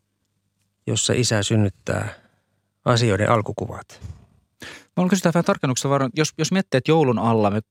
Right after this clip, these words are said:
Speaker 2: me, meille puhutaan paljon nimenomaan seimeen syntyvästä Kristuksesta, niin onko Eckhartin ajatus jotenkin tavallaan se, että jossain meissä itsessämme on se seimi, johon,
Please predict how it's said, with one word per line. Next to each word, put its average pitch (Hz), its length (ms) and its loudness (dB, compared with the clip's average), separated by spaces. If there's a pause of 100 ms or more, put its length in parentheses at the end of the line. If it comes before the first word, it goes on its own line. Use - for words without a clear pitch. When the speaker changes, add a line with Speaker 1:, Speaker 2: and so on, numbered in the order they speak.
Speaker 2:
me, 123 180 -2
meille 135 280 0
puhutaan 117 380 -2
paljon 107 360 2 (680)
nimenomaan 143 380 0
seimeen 101 600 0
syntyvästä 92 680 -4
Kristuksesta, - 720 -6
niin 117 60 -2
onko 135 140 -4
Eckhartin 165 420 -2
ajatus 120 340 0
jotenkin 98 280 -6
tavallaan 98 380 0
se, 92 220 -2
että 92 300 -4 (880)
jossain 131 440 0
meissä 143 380 0
itsessämme 92 800 -4
on 95 200 -2
se - 140 -2
seimi, - 580 -2 (580)
johon, 95 260 0